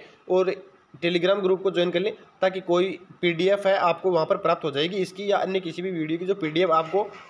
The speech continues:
पढ़कर आपको ध्यानपूर्वक एक बार फिर से इस पर ध्यान देने की बात है। तो आप लोग, ए,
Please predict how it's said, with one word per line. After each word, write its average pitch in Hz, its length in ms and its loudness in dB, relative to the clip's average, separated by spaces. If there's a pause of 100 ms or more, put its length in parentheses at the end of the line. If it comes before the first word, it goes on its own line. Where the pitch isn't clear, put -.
(240)
पढ़कर 190 360 2
आपको 175 300 2
ध्यानपूर्वक 160 460 0
एक 175 180 -2
बार 185 160 2 (160)
फिर 202 120 2
से 202 220 0
इस - 240 -6
पर 202 120 0
ध्यान 165 220 0
देने 151 200 0
की 165 100 -2
बात 156 200 2
है। 196 140 -4 (380)
तो 190 120 2
आप 175 260 4
लोग, 180 240 2
ए, 170 300 0